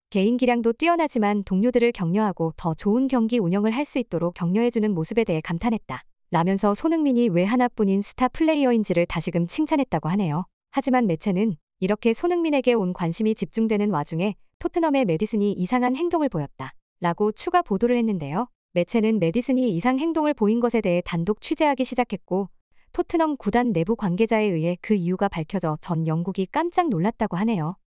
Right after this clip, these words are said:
한 축구 전문가는 이에 "정말 성숙하지 못한 행동이며 부끄러운 일이다." 라고까지 말했다고 하는데요. 오늘 영상에서는 왜 메디슨이 이상 행동을 보이기 시작한 건지 자세히 알아볼까요?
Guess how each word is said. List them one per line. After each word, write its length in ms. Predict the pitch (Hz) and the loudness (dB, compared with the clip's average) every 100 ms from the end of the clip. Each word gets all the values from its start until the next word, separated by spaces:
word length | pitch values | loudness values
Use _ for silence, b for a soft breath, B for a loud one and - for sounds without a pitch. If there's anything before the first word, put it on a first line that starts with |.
| _ | _
한 180 | - 302 | -2 0
축구 300 | - 302 269 | 0 0 0
전문가는 560 | - 170 214 226 208 196 | 2 0 2 2 2 0
이에 280 | 156 190 160 _ - | 0 -2 -6 _ -6
"정말 340 | 180 175 208 | -2 0 -2
성숙하지 520 | - 330 349 320 294 | -2 -6 -2 -2 0
못한 280 | 214 165 226 | -2 0 0
행동이며 600 | 254 262 240 180 165 170 | 0 0 0 0 0 -2
부끄러운 440 | - 202 254 254 240 | -8 -2 0 2 0
일이다." 320 | 185 143 135 - _ - | -2 -6 -10 -16 _ -4
라고까지 500 | 170 240 - 247 240 | -2 -2 0 2 2
말했다고 460 | 151 202 254 240 | 2 0 0 0
하는데요. 480 | 233 226 190 147 220 - _ - | 0 0 -2 -4 -6 -8 _ -4
오늘 240 | 185 226 | 0 2
영상에서는 760 | 185 185 269 269 254 226 226 160 | 0 0 0 0 0 0 0 0
왜 100 | 185 | 0
메디슨이 500 | 180 233 - 233 226 | 0 -2 -2 -2 0
이상 280 | 165 254 | -2 -2
행동을 340 | 262 320 311 294 | -2 -2 0 -2
보이기 360 | 214 185 185 | 0 -2 -2
시작한 400 | 202 330 339 330 285 | -2 0 -2 -2 -2
건지 320 | 214 175 160 | -2 -2 -6
자세히 320 | - 165 226 | -6 -2 0
알아볼까요? 600 | 170 175 190 - 139 220 | 0 -2 -4 -6 -4 -4